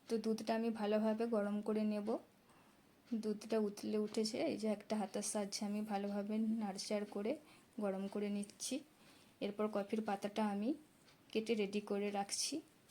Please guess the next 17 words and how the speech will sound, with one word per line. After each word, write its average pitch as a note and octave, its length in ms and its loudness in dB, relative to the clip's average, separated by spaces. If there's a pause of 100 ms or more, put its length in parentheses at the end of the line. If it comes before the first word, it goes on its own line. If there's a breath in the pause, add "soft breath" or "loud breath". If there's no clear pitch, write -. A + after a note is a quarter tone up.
(120)
দুধটা G#3 460 0
গরম G3+ 320 -2
হয়ে G#3 200 -2
গেলে G#3 300 0 (920 loud breath)
কফি G3 260 0
মাগের G#3 300 0
মধ্যে G#3 420 -4
আমি G#3 260 0 (1120 loud breath)
কফি G#3 320 0
বানানোর G3+ 460 -2
জন্য G#3+ 300 -2
কিছুটা G#3+ 340 -2
পরিমাণ G3 480 -2
দুধ G3 240 -4
নিয়ে G3 240 -2
নিচ্ছি। G3+ 540 -6 (1040 loud breath)
এই C4+ 180 2